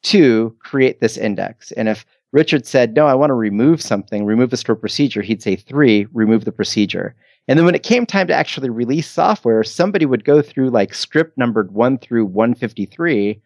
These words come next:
and they would, like, get rid of all the duplication. You know, we might have overwritten the same stored procedure five times. So they might get rid of the first four, and they might take one table. You don't wanna be altering a table <laughs> five different times because it's really locking and takes a long time. So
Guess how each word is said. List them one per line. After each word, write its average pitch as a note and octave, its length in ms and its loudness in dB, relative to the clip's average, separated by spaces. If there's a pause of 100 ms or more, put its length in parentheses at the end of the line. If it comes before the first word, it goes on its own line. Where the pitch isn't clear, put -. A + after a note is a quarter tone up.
(420)
and B2+ 180 0
they F3 120 6
would, F3 180 2
like, A2+ 260 2
get - 180 0
rid B2 120 4
of A2+ 120 2
all A2 120 4
the G2+ 80 -4
duplication. D3+ 1000 -2
You C3+ 100 0
know, A#2+ 60 2
we D3+ 140 0
might D#3+ 160 2
have A#2+ 100 0
overwritten B2 480 0
the G#2+ 60 -4
same A#2 220 -4
stored - 220 -6
procedure G#2+ 360 -6
five G2+ 300 -2
times. F#2 360 -6
So A2 80 -10
they A2 120 -2
might G2+ 220 -4
get G#2+ 180 -4
rid A2 100 0
of G#2 60 2
the G2 80 0
first - 360 -4
four, F#2+ 340 2
and F#2+ 120 -2
they G2 60 -2
might G2 260 0 (460)
take F3+ 280 2
one E3 300 2
table. B2 320 0
You E3+ 100 0
don't A#3+ 140 4
wanna F3 180 2
be - 220 -6
altering C3+ 520 0
a G#2+ 60 0
table A#2 420 -2
<laughs> - 120 -14
five A#2+ 220 0
different A#2 340 -4
times A2 460 -2
because G2 340 -6
it's - 260 -18 (120)
really G#2+ 520 2
locking G#2 540 0
and F2+ 120 -6
takes A#2+ 240 -6
a G#2+ 40 -4
long F#2 160 -4
time. F#2+ 240 -6
So G2 180 -4